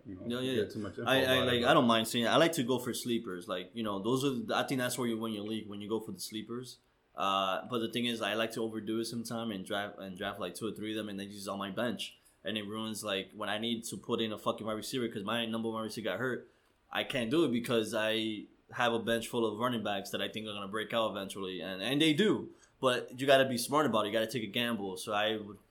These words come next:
Speaker 2: I would suggest for anybody listening that you focus on some sleepers and, uh, you draft one or
Speaker 1: That's
Speaker 2: two, but
Speaker 1: it.
Speaker 2: don't, but don't overdo it because you will shoot yourself in the foot. And, uh, but yeah, but
Speaker 1: That's a big key though to winning,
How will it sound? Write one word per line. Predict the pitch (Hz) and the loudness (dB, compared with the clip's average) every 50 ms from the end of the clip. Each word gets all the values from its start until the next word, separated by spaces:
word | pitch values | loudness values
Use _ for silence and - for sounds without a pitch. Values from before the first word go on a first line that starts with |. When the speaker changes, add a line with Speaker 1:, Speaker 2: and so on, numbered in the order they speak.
| _ _ - | _ _ 0
Speaker 2:
I | - 113 135 | 4 4 6
would | 156 160 - | 6 4 2
suggest | - 110 104 - 101 92 95 - | 0 -2 0 2 2 2 0 -2
for | - 98 98 | -2 0 0
anybody | 123 127 113 101 98 | 2 4 2 2 2
listening | 98 92 - - 98 95 92 - - _ _ _ _ _ _ _ - - - | 0 -4 -4 -4 -6 -6 -6 -10 -14 _ _ _ _ _ _ _ -12 -4 0
that | 110 107 104 101 101 - 98 | 2 2 2 2 0 -2 -4
you | 107 107 - - - - - | -6 -8 -8 -12 -16 -20 -20
focus | - - - 156 156 160 151 160 | -8 -2 0 0 0 2 0 0
on | 143 135 | 0 0
some | - 127 | -2 -4
sleepers | 113 - 139 143 127 95 107 92 92 101 104 - - - | -4 -2 0 -2 -2 -2 -4 -6 -6 -6 -8 -8 -10 -8
and, | - 104 107 104 101 101 | -8 -6 -6 -4 -4 -2
uh, | 104 98 98 98 | -2 0 0 0
you | 95 104 98 | -2 -4 -2
draft | - 117 113 - 110 | 0 0 0 2 0
one | 113 110 | -2 -2
or | 107 | -2
Speaker 1:
That's | 101 - | 0 0
Speaker 2:
two, | 120 | 0
but | 110 101 | 0 2
Speaker 1:
it. | |
Speaker 2:
don't, | - - - - - - _ - | 2 0 -2 -4 -14 -12 _ -2
but | 131 127 | 0 4
don't | 151 170 185 | 6 6 6
overdo | 185 190 175 175 160 143 170 170 | 6 6 6 4 6 6 8 8
it | 147 113 - | 6 6 4
because | 113 117 - 120 113 110 101 104 | 0 -4 -2 -2 -2 -2 -2 -4
you | 113 120 127 | -6 -4 -4
will | 123 135 143 139 139 131 139 135 - _ _ _ _ _ | -2 0 0 0 0 -2 -4 -8 -12 _ _ _ _ _
shoot | - - 135 | -8 -4 -2
yourself | 131 127 123 - 131 117 | -2 0 2 2 2 2
in | 120 113 | 0 -2
the | 101 | -4
foot. | - - - 113 110 104 - - - _ _ _ _ _ _ - - | -4 0 2 4 4 4 2 -4 -10 _ _ _ _ _ _ -12 -8
And, | - 107 110 107 107 101 104 | -6 -4 -4 -4 -4 -2 -2
uh, | 104 104 101 95 92 92 87 87 85 80 - - - _ - | 0 2 2 2 2 2 2 2 0 -2 -4 -6 -10 _ -8
but | - 107 | -6 -4
yeah, | 98 104 123 135 127 113 101 92 | 0 2 4 4 4 4 2 -2
but | 98 95 95 92 95 - | -4 -6 -6 -6 -4 -2
Speaker 1:
That's | 127 110 117 120 | -2 0 0 0
a | 131 113 | 0 0
big | 107 113 110 - | 0 0 -2 -2
key | - 127 127 | -2 -2 0
though | 123 107 92 92 | 0 -2 -4 -6
to | - - 101 | -6 -6 -4
winning, | 98 98 98 101 98 95 92 92 95 | -4 -4 -4 -4 -4 -6 -6 -8 -10